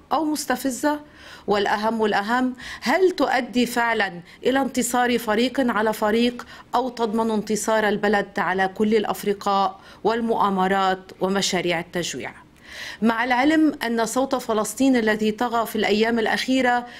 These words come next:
لم يكن الصوت الوحيد، إذ أكد الجانب السعودي خبر المباحثات السعودية الإيرانية تزامنا مع تقديم المفاوضات الأمريكية الإيرانية من دون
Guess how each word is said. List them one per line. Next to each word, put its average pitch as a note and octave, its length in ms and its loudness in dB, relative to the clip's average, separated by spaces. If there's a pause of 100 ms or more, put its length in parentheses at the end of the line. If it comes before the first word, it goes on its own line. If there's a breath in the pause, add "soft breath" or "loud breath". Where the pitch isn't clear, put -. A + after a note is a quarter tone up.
(100)
لم C4+ 280 2
يكن C#4+ 340 0
الصوت G#3 400 -2
الوحيد، F#3 440 -4 (440 loud breath)
إذ A3+ 140 -2
أكد A#3 360 -2
الجانب A3 460 0
السعودي A3 680 0 (200 loud breath)
خبر D4+ 400 0
المباحثات A3 840 -2
السعودية A3 600 -2
الإيرانية G#3+ 800 2 (260 loud breath)
تزامنا C4+ 800 2 (140)
مع G#3+ 220 2
تقديم A3 460 0
المفاوضات G#3+ 760 0
الأمريكية G#3 800 2
الإيرانية G#3+ 840 0 (280 loud breath)
من G#3+ 240 2
دون B3+ 380 2